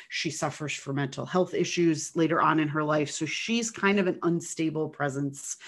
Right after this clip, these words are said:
uh, in her children's life. She is also perhaps going to suffer mental health issues because of the man that she marries. Uh, Papa Claflin is not a good dude. Uh,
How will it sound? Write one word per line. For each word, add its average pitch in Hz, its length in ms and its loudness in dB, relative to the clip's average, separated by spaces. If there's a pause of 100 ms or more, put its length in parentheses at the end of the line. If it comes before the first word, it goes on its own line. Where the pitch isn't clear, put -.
(240)
uh, 151 240 6
in 151 140 0
her 156 160 -4
children's 143 500 -4
life. 143 320 0
She 220 360 2
is 208 120 6
also 262 480 4
perhaps 214 800 2 (520)
going 190 260 8
to 190 120 -2
suffer 190 360 2
mental 180 280 6
health 175 280 0
issues 156 380 -2
because 160 420 -4
of 160 180 0
the 165 80 -2
man 165 300 2
that - 120 -4
she 143 220 -4
marries. 208 840 0 (340)
Uh, 143 280 6
Papa 180 420 0
Claflin 220 680 2
is 143 960 -4 (240)
not 160 760 0
a 254 40 -4
good 226 460 2
dude. 156 680 -4 (400)
Uh, 151 340 6